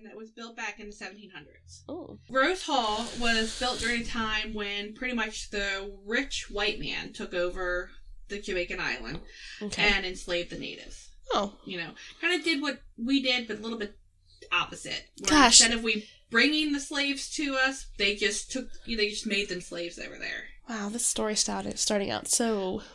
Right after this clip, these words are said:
Speaker 1: Right?
Speaker 2: encouraging.
Speaker 1: So Rose Hall is actually considered one of the most haunted locations in the world.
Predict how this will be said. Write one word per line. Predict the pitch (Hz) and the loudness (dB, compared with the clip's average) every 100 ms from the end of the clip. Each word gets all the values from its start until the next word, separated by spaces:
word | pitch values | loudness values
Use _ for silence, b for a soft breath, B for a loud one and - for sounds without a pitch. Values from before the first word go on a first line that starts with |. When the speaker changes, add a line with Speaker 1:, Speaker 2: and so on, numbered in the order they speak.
| - | -10
Speaker 1:
Right? | 370 381 247 403 480 | -4 -2 0 -2 -4
Speaker 2:
encouraging. | 240 226 - 233 233 247 262 254 B B B B B B - | -8 -8 -6 -6 -2 0 0 -2 B B B B B B -4
Speaker 1:
So | - 285 285 277 | 2 4 4 2
Rose | 285 339 480 - | 2 2 2 0
Hall | 330 277 262 277 | 2 4 4 0
is | - 262 | -2 4
actually | 254 269 339 | 4 4 0
considered | 320 277 269 247 233 | 0 2 2 2 0
one | 220 | -2
of | 226 | 0
the | |
most | 233 208 - | 0 -2 -2
haunted | 262 294 | -2 -2
locations | 320 285 269 311 | -2 0 0 0
in | 349 | -2
the | 415 | 0
world. | 311 175 - 294 | 0 0 -2 -6